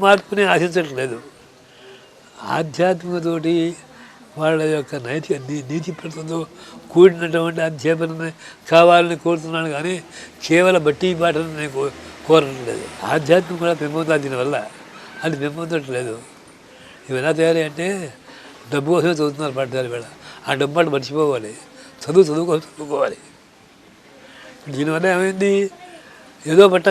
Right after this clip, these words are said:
సంపాదిస్తే దేవస్థానం పో-, పోషిస్తుంది, దానిలో బతికేస్తాం అనేటువంటి దానివల్ల ఎక్కువ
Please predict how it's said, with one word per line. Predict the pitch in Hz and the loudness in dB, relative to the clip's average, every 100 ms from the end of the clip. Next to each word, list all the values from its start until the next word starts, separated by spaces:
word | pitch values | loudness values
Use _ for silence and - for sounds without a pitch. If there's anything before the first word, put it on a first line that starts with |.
| 175 | 4
సంపాదిస్తే | 170 185 180 - 208 | 4 2 2 2 2
దేవస్థానం | 170 160 175 175 | 2 0 -2 -4
పో-, | 147 135 - | -6 -8 -6
పోషిస్తుంది, | 147 - 117 - 104 - - - - - - - 160 | -6 -6 -14 -16 -16 -18 -20 -20 -20 -20 -20 -6 0
దానిలో | 170 135 | 2 0
బతికేస్తాం | 123 127 - 123 - - - - - 156 | -6 -8 -8 -16 -18 -20 -20 -20 -10 -2
అనేటువంటి | 175 190 170 170 160 151 | 2 4 2 -4 -2 -2
దానివల్ల | 147 139 147 180 196 - - - - - 151 | -2 -8 -8 -10 -12 -18 -20 -20 -20 -10 -8
ఎక్కువ | 135 - 214 | -8 -2 6